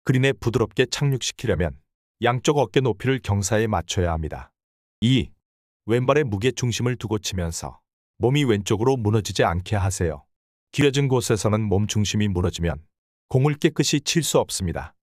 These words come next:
왼발이 무너지지 않고 치겠다고 결심해야 합니다. 삼.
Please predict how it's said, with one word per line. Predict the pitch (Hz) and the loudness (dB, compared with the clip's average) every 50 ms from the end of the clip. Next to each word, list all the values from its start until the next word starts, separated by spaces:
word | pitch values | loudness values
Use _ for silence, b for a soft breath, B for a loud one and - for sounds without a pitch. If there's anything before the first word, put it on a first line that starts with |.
| _ | _
왼발이 | - 107 123 123 127 135 147 156 | -2 -2 0 2 2 2 2 2
무너지지 | 131 104 107 110 127 120 - - - 135 | 0 0 0 0 0 -2 -4 -2 -2 0
않고 | 127 104 95 95 98 - 131 - | 0 2 0 0 0 -2 -2 -2
치겠다고 | - - - 143 120 - 120 104 113 113 | -2 -4 -4 -4 -2 -2 -2 -2 -2 -4
결심해야 | - - 104 92 - - 95 90 85 85 80 | -4 -2 -2 -2 -2 -2 -4 -2 -2 -2 -4
합니다. | 78 73 76 69 64 60 - _ _ _ _ _ _ _ _ _ _ _ _ _ | -4 -6 -8 -10 -12 -14 -16 _ _ _ _ _ _ _ _ _ _ _ _ _
삼. | - - 143 139 139 98 82 | 0 2 2 2 2 -2 -6